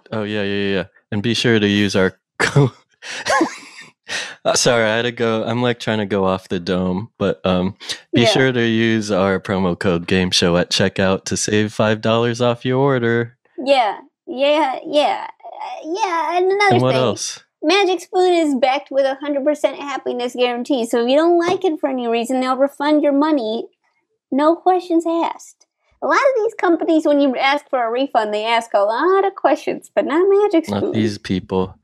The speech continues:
Speaker 2: Mm-mm.
Speaker 1: You know what's cool about this, uh, company is that you get the cereal in the mail. You don't have to go to the cereal aisle all the way at the grocery store. It's true.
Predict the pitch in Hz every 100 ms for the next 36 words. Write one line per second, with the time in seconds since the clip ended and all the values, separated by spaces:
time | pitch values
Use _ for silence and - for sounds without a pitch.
0 | - 262 - 233 202 - _ - 113 139
1 | 180 - 117 117 117 117 113 117 - -
2 | - 107 107 - 107 110 110 110 - -
3 | 107 101 104 107 107 - - 95 92 90
4 | 90 - 87 85 85 85 82 85 110 -
5 | 98 101 95 - 92 90 90 85 82 -
6 | 92 90 87 85 80 85 85 87 85 -
7 | 90 87 95 92 90 85 - 87 - 82
8 | 104 - 85 82 - - 85 87 98 107
9 | _ - _ _ _ _ _ _ _ _
10 | _ _ _ _ _ _ _ _ _ _
11 | _ _ - - - 104 95 92